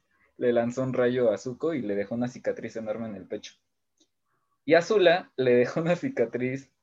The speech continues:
a, a Aang en la columna. Entonces decía, eh, cómprensela si quieren, si no, no. Pero la teoría decía, la cicatriz de Zuko en el pecho refleja su,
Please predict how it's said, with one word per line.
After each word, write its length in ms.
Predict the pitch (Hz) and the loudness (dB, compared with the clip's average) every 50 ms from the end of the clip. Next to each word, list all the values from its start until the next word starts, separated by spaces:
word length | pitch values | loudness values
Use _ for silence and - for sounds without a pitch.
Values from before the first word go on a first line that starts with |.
| _ _ _ _ _ _ _ _ _ _ - | _ _ _ _ _ _ _ _ _ _ -4
a, 880 | 120 120 117 110 110 107 104 104 104 104 104 104 101 - - 139 135 _ _ _ _ _ _ _ _ _ _ _ _ - | -2 -2 0 0 -2 -2 -4 -4 -4 -4 -6 -6 -8 -8 -12 -16 -20 _ _ _ _ _ _ _ _ _ _ _ _ -8
a 240 | 110 113 120 127 135 | -4 -2 0 2 2
Aang 160 | 135 139 135 135 - _ _ | 2 2 0 -4 -10 _ _
en 180 | - 123 117 110 | -10 -10 -4 -2
la 280 | 107 104 104 104 101 - | -2 0 0 -2 -4 -2
columna. 560 | - 120 123 139 139 139 131 117 127 135 - _ _ _ _ _ _ _ - - - _ | -2 0 2 2 0 0 -2 -4 -4 -8 -14 _ _ _ _ _ _ _ -20 -20 -20 _
Entonces 380 | - - 143 139 143 147 143 | -4 -4 -4 -2 -2 -2 0
decía, 600 | 131 127 123 123 135 135 131 131 131 135 131 135 - _ - _ _ _ _ _ _ _ - | 0 0 -2 0 2 2 4 4 4 2 0 -2 -6 _ -20 _ _ _ _ _ _ _ -6
eh, 600 | 110 120 117 117 113 113 110 110 107 104 127 135 _ _ _ _ _ | 0 2 2 4 4 2 2 0 -2 -4 -8 -18 _ _ _ _ _
cómprensela 600 | - 147 156 - 185 175 147 135 127 104 101 104 | -4 -4 -2 -2 -2 -2 -2 -2 -4 -2 -2 -4
si 140 | - 113 - | -6 -8 -6
quieren, 420 | 123 135 143 165 185 202 226 - | -2 -2 -2 -2 -4 -8 -10 -12
si 100 | - 120 | -14 -14
no, 140 | 110 107 110 | -12 -8 -6
no. 280 | 127 135 185 240 - _ _ _ _ _ _ - - | -4 -4 -4 -4 -8 _ _ _ _ _ _ -10 -4
Pero 180 | 123 117 117 | 0 0 2
la 160 | 113 117 113 | 4 4 2
teoría 220 | - 131 123 131 131 | 4 4 4 6 6
decía, 600 | 135 127 123 131 135 123 123 120 107 - - _ - | 6 4 2 2 2 4 4 4 2 0 -4 _ -6
la 360 | 117 117 113 113 113 110 107 | 0 2 4 4 6 4 2
cicatriz 500 | - - - - 123 123 139 147 160 156 | 0 -4 0 0 0 0 0 -2 -2 -2
de 100 | 160 160 | -2 -4
Zuko 580 | 151 - - 156 139 135 - - 143 - - - _ _ | -4 -4 -6 -6 -6 -6 -2 -2 -2 -2 -2 -12 _ _
en 260 | 123 117 107 107 107 | -14 -12 -12 -10 -8
el 160 | 107 107 - - | -10 -10 -10 -4
pecho 480 | - 127 131 131 - 170 190 247 - _ | -4 -4 -4 -2 -4 -4 -4 -6 -8 _
refleja 680 | - 120 120 120 113 - 131 131 131 131 - 151 139 | -12 -4 -2 -2 -2 -2 -2 -2 -2 0 2 0 0
su, 600 | 135 - - 120 110 107 104 101 101 101 - - | 0 0 -6 -6 -4 -4 -6 -6 -8 -8 -12 -16